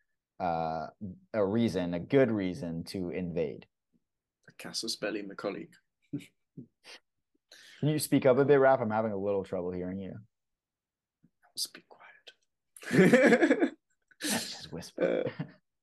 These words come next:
Speaker 2: Uh, <laughs> I'll make sure even my neighbors can hear me.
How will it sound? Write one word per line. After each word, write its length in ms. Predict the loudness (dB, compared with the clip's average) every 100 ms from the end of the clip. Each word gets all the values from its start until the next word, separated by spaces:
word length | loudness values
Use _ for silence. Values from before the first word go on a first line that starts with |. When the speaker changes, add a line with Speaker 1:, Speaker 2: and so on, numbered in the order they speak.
| 0
Speaker 2:
Uh, 80 |
<laughs> 1500 | 2 4 4 4 2 -2 -4 -12 _ _ -20 _ _ _ -10
I'll 140 | -4 2
make 200 | 2 2
sure 300 | 2 4 4
even 300 | 4 4 4
my 140 | 4
neighbors 500 | 4 2 4 2 0
can 140 | -2 -2
hear 200 | -2 -4
me. 240 | -6 -14